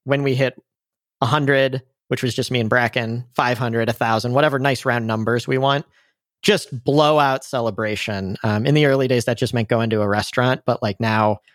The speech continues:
for ten thousand users, we rented out, like, this cool venue and went to a really, really nice dinner with the company. And then we all showed up and all our friends were at the venue, that kind of thing. Those happen rarely. I think personally, the right cadence for that is every twelve to eighteen months.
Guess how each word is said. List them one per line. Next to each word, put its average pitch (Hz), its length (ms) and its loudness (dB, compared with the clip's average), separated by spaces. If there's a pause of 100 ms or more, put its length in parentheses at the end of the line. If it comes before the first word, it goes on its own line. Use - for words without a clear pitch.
(540)
for 151 140 0
ten 135 220 0
thousand 127 320 0
users, 117 300 0
we 113 120 0
rented 110 340 0
out, 107 320 0 (100)
like, 110 160 -2
this 117 160 -2
cool 120 240 2
venue 110 600 0
and 95 400 -4
went 127 180 -2
to 120 140 2
a 104 100 2 (160)
really, 127 320 2
really 113 240 0
nice 107 220 -2
dinner 107 320 -4
with 101 120 -2 (140)
the 104 100 -4
company. 160 460 0
And 131 100 2
then 120 140 -2
we 120 80 0
all 107 100 2
showed 117 240 -2
up 113 140 0
and 107 60 -6
all 107 100 0
our 107 80 -2
friends 110 320 -4
were 107 80 -2
at 101 80 -6
the 104 80 -6
venue, 98 300 -6
that 95 160 -8
kind - 120 -14
of 92 60 -14
thing. 113 240 -12 (760)
Those 226 280 2
happen 180 300 0
rarely. 113 420 -2
I 131 100 2
think 214 260 -2
personally, 165 380 0
the 135 100 0
right 131 220 0
cadence 131 300 -2
for 143 120 -2
that 139 280 2
is 117 120 -4
every 151 560 2 (500)
twelve 139 200 2
to 139 80 -6
eighteen 117 340 -6
months. - 460 -12